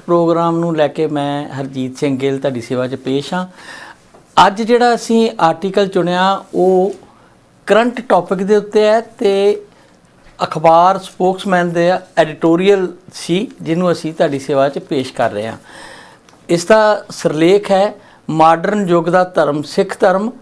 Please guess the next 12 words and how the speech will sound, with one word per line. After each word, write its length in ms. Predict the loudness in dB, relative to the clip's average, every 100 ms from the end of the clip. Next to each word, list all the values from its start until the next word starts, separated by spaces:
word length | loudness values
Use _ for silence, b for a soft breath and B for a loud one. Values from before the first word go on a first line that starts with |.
| _ _ 0
ਤੇ 140 | 0
ਪ੍ਰਭੂ 380 | 0 -2 0 0
ਸੱਤਾ 340 | -2 0 0
ਦਾ 140 | 0 -2
ਕੇਂਦਰ 520 | -2 -2 0 -2 -2 -10
ਅਕਾਲ 440 | 0 2 2 -2 -4
ਤਖਤ। 400 | -4 -4 -18 -20 B B B B B -20 _ _ _ _ b b b b b -14
ਸਿੱਖੀ 440 | -4 -4 0 4
ਨੂੰ 460 | 6 6 4 0 -8 2
ਮਾਡਰਨ 360 | 4 4 0 0
ਯੁੱਗ 140 | 2
ਦਾ 120 | 0